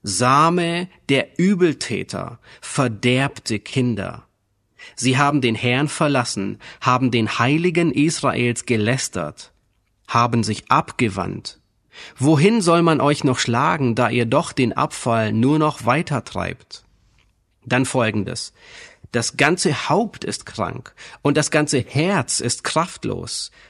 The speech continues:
Wie in Jeremia siebzehn, überaus trügerisch ist das Herz und bösartig. Und dann,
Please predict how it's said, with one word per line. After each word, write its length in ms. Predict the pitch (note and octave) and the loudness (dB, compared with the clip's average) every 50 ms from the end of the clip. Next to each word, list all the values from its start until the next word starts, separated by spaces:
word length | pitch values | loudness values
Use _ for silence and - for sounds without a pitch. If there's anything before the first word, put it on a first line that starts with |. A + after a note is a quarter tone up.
| _ _ _ | _ _ _
Wie 220 | - A2+ C#3 C#3+ | -4 0 0 2
in 80 | C#3 B2+ | 2 2
Jeremia 520 | A2 B2 A#2+ A#2 B2 B2 B2 A#2+ A#2 A2 | 0 0 0 2 2 2 2 2 2 2
siebzehn, 520 | G2 A#2+ D#3 D#3+ - - - G#2 G2 F#2+ - | 2 0 0 0 -2 -4 -4 -4 -4 -4 -4
überaus 480 | - C3+ C3 B2 A2 F#2+ A2+ A#2+ - | -2 -2 0 0 0 0 0 -2 -2
trügerisch 540 | - - - D#3+ F3 C#3+ B2+ G#2 G#2+ G#2 - | -4 0 0 0 2 2 0 -2 -2 -4 -4
ist 160 | A2 - - | -6 -6 -6
das 140 | G#2+ G2+ - | -6 -6 -4
Herz 260 | - G#2 G2+ G2+ - A#2 | -4 -4 -4 -4 -4 -6
und 180 | G#2+ F#2+ - | -6 -6 -2
bösartig. 880 | - C3 D#3 E3+ - - F#2 F#2 - - - - - - - - - _ _ _ _ _ _ _ _ _ _ _ _ _ _ _ _ _ _ _ _ _ _ _ _ _ _ _ _ _ _ | 0 2 2 2 0 -4 -6 -8 -10 -10 -14 -18 -16 -20 -20 -20 -20 _ _ _ _ _ _ _ _ _ _ _ _ _ _ _ _ _ _ _ _ _ _ _ _ _ _ _ _ _ _
Und 200 | - B2 A#2+ - | -6 -6 -2 0
dann, 260 | B2 A#2+ A#2+ A#2+ A#2+ | 0 0 0 -2 -4